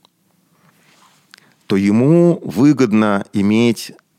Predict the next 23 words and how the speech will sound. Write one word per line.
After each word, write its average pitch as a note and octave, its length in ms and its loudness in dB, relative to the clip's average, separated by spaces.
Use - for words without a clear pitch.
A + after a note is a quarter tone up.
значит, F#2+ 640 -4
вот - 260 -6
эти F#2 160 -4
вот E2+ 120 -4
механизмы, B2 540 -2
которые F#2+ 480 -2
там D2+ 140 -6
часто D#2+ 300 -4
ошибаются, C#3+ 580 -2
которые D#2+ 520 -4
создают G2 420 -4
много G2 240 -2
мутаций, F#3 440 -2
потому G#2 340 -4
что, A2+ 360 -4
в - 160 -20
принципе, C#3+ 480 0
мутации, G2+ 440 -2
конечно, F#2+ 420 -4
много G2+ 320 -2
мутаций — G2 440 -2
это - 120 -8
плохо, F3 480 -2